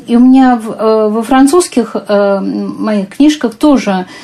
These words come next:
э, практически это я потом уже понимаю, или мне рассказывают читатели, что, э, собственно, персонажи не знают, э,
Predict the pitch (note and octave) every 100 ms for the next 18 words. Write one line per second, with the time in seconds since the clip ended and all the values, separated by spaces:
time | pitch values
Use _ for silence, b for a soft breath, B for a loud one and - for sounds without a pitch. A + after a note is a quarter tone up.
0 | B - G3 G3 A3+ G#3+ D4 C#4 - B3
1 | - A#3+ G#3 C4 C4 C#4+ A3+ G3+ - A3
2 | A#3 B3+ C4+ A3 G3+ G3+ G3+ G3+ G#3 G#3
3 | B3+ B3 G#3+ F#3+ F#3 B3 G#3+ D4+ D4+ A3
4 | G#3 - B3 B3 B3+ B B B - G#3
5 | C4 - B3 B3+ - C4+ D4 D4+ C4 B3
6 | A3+ C4+ D4 C#4 B3+ B B B - G#3+
7 | G#3